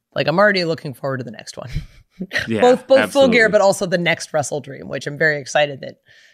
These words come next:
Speaker 1: Tony's kind of confirmed, like, we're gonna have another one next year. Like, this is another one in the rotation.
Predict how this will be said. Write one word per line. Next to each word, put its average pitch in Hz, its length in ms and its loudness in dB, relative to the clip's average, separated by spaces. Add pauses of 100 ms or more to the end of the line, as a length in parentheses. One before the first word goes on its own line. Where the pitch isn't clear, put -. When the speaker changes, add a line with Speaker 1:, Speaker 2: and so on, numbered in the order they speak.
(160)
Speaker 1:
Tony's 170 280 2
kind 156 160 0
of 139 80 -8
confirmed, 143 460 -2
like, 143 160 -4
we're 156 80 -8
gonna 156 180 -2
have 143 160 0
another 143 220 -6
one 139 140 -8
next 135 260 -12
year. 131 240 -4
Like, 131 160 -12
this 143 100 -10
is 135 80 -12
another 147 300 0
one 143 140 -6
in 135 60 -10
the 131 80 -10
rotation. 127 680 -10